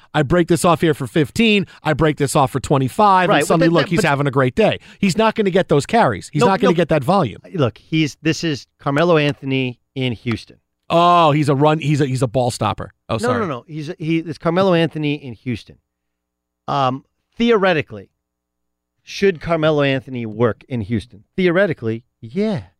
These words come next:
Speaker 2: At this point in his career, if you bring him off the bench, or if you play him with the second team, where he can get all, get a bunch of shots, a guy who's used to twenty-five shots a game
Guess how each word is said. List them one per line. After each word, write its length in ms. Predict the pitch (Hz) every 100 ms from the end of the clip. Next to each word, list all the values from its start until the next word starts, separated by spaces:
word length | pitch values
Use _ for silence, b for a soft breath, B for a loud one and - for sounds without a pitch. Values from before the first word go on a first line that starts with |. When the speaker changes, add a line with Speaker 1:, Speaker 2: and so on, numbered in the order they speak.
| _
Speaker 2:
At 140 | - 117
this 160 | 190
point 220 | - 196
in 20 | 156
his 80 |
career, 200 | - 180
if 100 | 156
you 80 | 131
bring 240 | 107 160 226
him 100 | 214
off 160 | 143
the 60 | -
bench, 520 | 87 135 78 - - _ _ _ _ _
or 80 | 151
if 80 | 131
you 80 | 135
play 300 | - 190 202
him 100 | 175
with 140 | 151
the 80 | -
second 400 | - 151 127 113
team, 260 | - 147 110
where 80 |
he 60 | 117
can 80 | 117
get 100 | 123
all, 220 | 123 143 123 113 147 -
get 140 | 175 143
a 20 |
bunch 260 | 120 175
of 80 | -
shots, 480 | - 185 107 101 - _ _ -
a 60 | 123
guy 240 | 180 185
who's 180 | 165 123
used 160 | 156
to 100 | -
twenty-five 600 | 135 - 156 - 147 139
shots 320 | 113 139 127 143
a 20 |
game 420 | 151 143 127 123